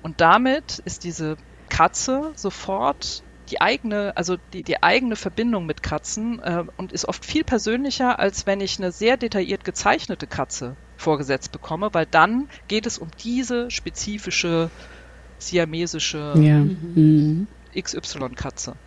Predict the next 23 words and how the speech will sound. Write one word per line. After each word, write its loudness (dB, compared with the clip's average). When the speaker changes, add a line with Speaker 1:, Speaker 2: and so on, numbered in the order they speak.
Speaker 1:
Ja. -16
Speaker 3:
Ja, 2
jetzt 4
hast 0
du -2
zum 2
Teil 2
schon 4
meine 6
nächste 0
Frage -2
vorweggenommen, 0
Speaker 1:
<laughs> -14
Speaker 3:
weil -4
ich -14
mir -2
gedacht -8
hab, -2
okay, -2
äh, -4
wenn 2
du -2
hast, -4